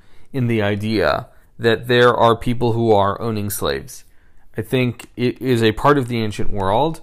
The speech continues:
and it is in our tradition in a way that we should be in an understanding of it. At the same time, we should be able to say, "This was wrong then, it is wrong now," and there is still something valuable to learn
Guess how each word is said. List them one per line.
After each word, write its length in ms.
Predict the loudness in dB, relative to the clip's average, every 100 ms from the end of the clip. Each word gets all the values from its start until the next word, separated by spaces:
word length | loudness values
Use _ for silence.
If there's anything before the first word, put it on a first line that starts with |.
| -16 -18 -12 -4
and 360 | -2 -2 -4 -8
it 180 | -6 -4
is 180 | -4 -6
in 220 | -2 2
our 140 | 2
tradition 480 | 0 -4 -4 -4 -4
in 100 | -4
a 60 | -2
way 120 | -2
that 140 | -2
we 380 | -4 -6 -6 -8 -14 -20 -14
should 160 | -8
be 120 | -2 -2
in 100 | -2
an 80 |
understanding 680 | -4 -4 -4 -6 -6 -4 -2
of 140 | 0 0
it. 220 | -2 -6 -18 -8
At 140 | -4 -2
the 80 |
same 300 | 2 2 2
time, 220 | 2 0 -2
we 80 | -4
should 180 | -4
be 120 | 0 2
able 200 | 0 -2
to 120 | -2
say, 380 | 2 2 2 -2 -14 -20
"This 440 | -10 2 4 4 4
was 340 | 6 6 6
wrong 440 | 2 2 2 0 -2
then, 500 | 0 0 0 -2 -6 -16 -20 -20 -14 -12 -12 -18 -20 -20 -20 -18 2
it 160 | 6 6
is 440 | 6 4 4 0 2
wrong 440 | 4 4 2 -2
now," 580 | 0 2 2 2 0 -4 -14 -20 -20 -20 _ -20 -20 -8
and 180 | 0
there 140 | 4 4
is 100 | 4
still 280 | 6 6 8
something 320 | 4 2 2
valuable 380 | 4 4 2 0
to 120 | -2
learn 400 | 0 0 -2